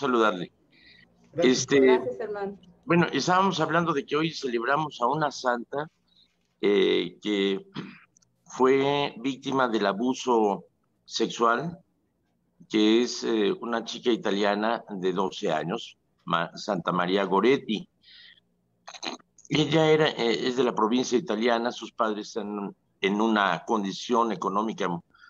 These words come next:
Speaker 1: muy precaria, y el papá consiguió un trabajo en un, en una granja con algún pariente, y se fue a trabajar a esa granja <clears throat> junto con su esposa y con sus hijas.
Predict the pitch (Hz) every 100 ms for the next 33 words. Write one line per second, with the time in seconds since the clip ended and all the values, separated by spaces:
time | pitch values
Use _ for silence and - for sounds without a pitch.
0 | _ _ _ _ - 110 123 113 90 107
1 | 104 107 127 117 - - - 185 - 117
2 | 131 170 123 143 - 151 - 117 143 139
3 | 123 117 127 127 120 104 120 123 123 _
4 | _ _ - _ - 170 175 113 104 101
5 | 98 87 _ _ _ _ _ _ - 95
6 | 95 87 87 113 113 110 101 95 117 117
7 | - - - 95 98 95 92 - _ _
8 | _ - 123 107 160 190 185 - 113 123
9 | 117 143 143 131 131 120 143 135 123 -
10 | _ _ _ - _ _ _ - 175 170
11 | - 120 - 156 156 156 139 123 120 -
12 | 135 127 127 123 98 - - 135 123 120
13 | -